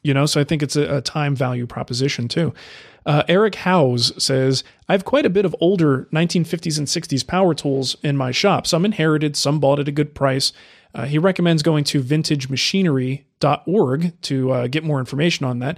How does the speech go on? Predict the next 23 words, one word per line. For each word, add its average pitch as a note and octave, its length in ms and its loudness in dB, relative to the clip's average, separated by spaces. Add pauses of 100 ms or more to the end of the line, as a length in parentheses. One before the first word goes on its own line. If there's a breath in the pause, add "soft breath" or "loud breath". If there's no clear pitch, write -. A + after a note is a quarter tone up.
(220 loud breath)
It - 80 -14
says, D3+ 180 2
"One A3+ 160 4
word F#3+ 140 2
of E3+ 80 -6
caution F#3 360 0
for E3+ 160 0
older D#3+ 300 0
tools, D3+ 460 0
carefully G#3 420 0
check F3 240 -2
cast E3+ 320 0
iron D3+ 240 0
pieces. F3 420 -2
They C3+ 120 0
can C#3+ 160 -4
be C#3 100 -2
prone F3+ 300 2
to C#3+ 80 -2
corrosion C#3+ 640 0 (100)
and D#3+ 240 0
or C3+ 200 0
cracking. - 560 -2